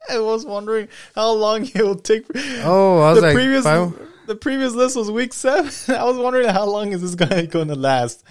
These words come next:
Speaker 2: Oh.
Speaker 1: How long is this guy gonna last? 'Cause I was, I was giving you, like, five and one, you know,
Speaker 2: I was, I was,
Speaker 1: five and one. I'm like,
Speaker 2: I didn't,
Speaker 1: "We're
Speaker 2: I didn't, I
Speaker 1: weak."
Speaker 2: didn't
Speaker 1: <laughs>
Speaker 2: comprehend.
Speaker 1: They got weak.
Speaker 2: I think the anger just got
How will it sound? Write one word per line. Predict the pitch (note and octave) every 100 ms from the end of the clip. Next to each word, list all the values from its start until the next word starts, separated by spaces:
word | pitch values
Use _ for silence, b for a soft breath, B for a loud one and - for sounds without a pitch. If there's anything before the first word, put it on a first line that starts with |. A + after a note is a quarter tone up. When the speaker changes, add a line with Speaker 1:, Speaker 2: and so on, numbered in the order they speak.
| b
Speaker 2:
Oh. | B2 B2
Speaker 1:
How | A#2+ F#3+
long | G3 F#3+
is | F3
this | E3+
guy | E3 D3+
gonna | D3 C#3
last? | C3 C3 B2 -
'Cause | D3+ D#3
I |
was, | E3 D#3+ - -
I | B2
was | D3+ C#3 C#3+
giving | - F#3 F3+
you, | D#3+ D3+
like, | C3+ A2+ b b
five | - C3+
and | D3 C3+ C3+
one, | D3 C#3 B2+ A#2+ - _
you | C3 B2+
know, | B2+ B2
Speaker 2:
I | C3+ D3
was, | D3 F#3 E3
I | C#3
was, | D3 D#3+
Speaker 1:
five |
and | D3+
one. | D#3+ D#3
I'm | D3+
like, | C#3
Speaker 2:
I | C3+
didn't, | D3 D3
Speaker 1:
"We're | C3
Speaker 2:
I | C3+
didn't, | C#3+ C3
I |
Speaker 1:
weak." | C3+
Speaker 2:
didn't | D3 D3 D3+
Speaker 1:
<laughs> |
Speaker 2:
comprehend. | D3 C3+ B2+ D3 C#3+ D#3+
Speaker 1:
They | C3+ E3+
got | D3 -
weak. | C3+ A#2+
Speaker 2:
I |
think | C3+ F3+
the | D3
anger | A2 C3+ E3+ C#3+ B2+
just | A#2+ A2+
got | B2 C#3+